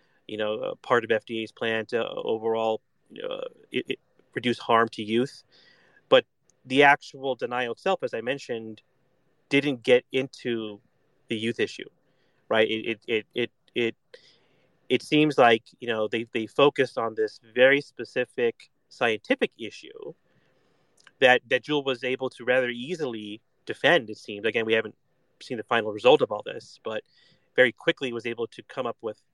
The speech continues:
arguments, you know, scientific, factual arguments to, to counter F D A's, um, uh, the basis for their denial. Um, to me, it, it almost seems, and this is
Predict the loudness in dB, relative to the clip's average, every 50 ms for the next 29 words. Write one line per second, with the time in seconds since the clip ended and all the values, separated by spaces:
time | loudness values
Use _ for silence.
0 | _ _ _ _ 0 2 2 2 2 -2 -6 -6 -8 -8 -12 -18 -18 -14 -12 -10
1 | -10 -10 -10 -12 -6 -2 0 0 0 0 -2 -4 -6 -6 -4 _ 2 2 2 0
2 | -2 -6 -6 -4 -2 -2 -2 -2 -4 -8 -12 -12 -14 -18 -20 _ -16 -14 -14 -14
3 | -16 _ -16 -14 -12 -12 -12 -14 -14 -6 -2 0 0 0 -2 -4 -4 -2 -2 -4
4 | -6 _ -10 -6 -4 -2 -2 -4 -6 -10 -18 -20 _ _ _ _ _ _ _ _
5 | -20 -12 -4 -2 0 0 0 0 -4 -8 -12 -18 _ _ _ -16 -14 -14 -14 -16
6 | _ _ -6 0 2 2 2 0 -2 -10 -6 -2 0 0 2 0 0 -2 -4 -8
7 | -10 -10 -12 -10 -10 -10 -12 -12 -14 _ _ _ _ _ _ -20 -20 _ _ -20
8 | -20 -20 -4 2 6 6 6 6 4 2 -4 -10 -14 _ _ _ _ _ _ _
9 | _ _ _ _ _ _ _ _ -20 -20 _ _ 2 4 6 6 6 6 6 4
10 | 2 0 0 0 2 2 4 4 4 4 2 2 0 -8 -20 -20 -20 -20 _ -20
11 | -12 -8 -6 0 2 2 2 2 -2 -8 -10 -14